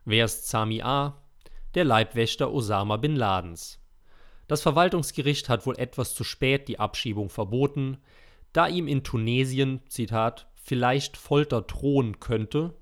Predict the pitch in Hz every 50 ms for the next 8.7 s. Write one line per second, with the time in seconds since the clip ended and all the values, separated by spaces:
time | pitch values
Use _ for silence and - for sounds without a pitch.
0 | - - - 104 101 117 127 131 131 123 123 135 131 104 92 87 - - - -
1 | - - _ _ _ _ _ _ _ - - 131 127 131 147 185 185 - - -
2 | - - - 113 - - 120 104 - 131 113 117 131 139 139 139 139 131 131 -
3 | - - - - - - - - 147 151 - 160 - - - 131 120 - - -
4 | 127 127 - - 120 107 104 98 - - 131 139 - - - - - 135 143 -
5 | - 123 104 123 135 - - - - 139 127 127 127 - 120 - - - 107 104
6 | 104 104 - 107 110 - - - - 120 113 113 107 104 101 92 113 110 110 110
7 | 131 135 - - - 117 135 143 131 117 - - - 110 107 104 104 98 92 95
8 | 92 98 113 - - - 135 117 104 - - - -